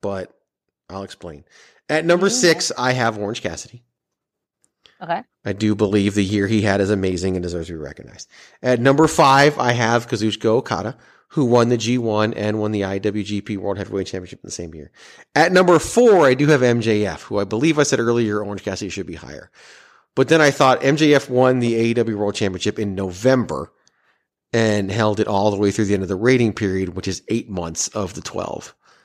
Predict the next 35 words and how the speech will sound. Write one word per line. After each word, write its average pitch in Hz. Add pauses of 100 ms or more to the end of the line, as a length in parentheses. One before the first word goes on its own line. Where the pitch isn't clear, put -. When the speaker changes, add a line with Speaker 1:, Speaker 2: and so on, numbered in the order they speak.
(300)
Speaker 1:
That's 95
a 90
lot. - (300)
And, 104
and 101
he 104
is 98
the, 98
the 101
world 117
champion 123
for -
eight 156
out 131
of 127
twelve 127
months 117 (320)
in 117
the 110
second 127
largest 104
company 107
in 95
North 95
America 92
and 87
third 92
largest 85
company 85
in 78
the 73
world. 50 (1500)
Gotta 92
go 87
there. 71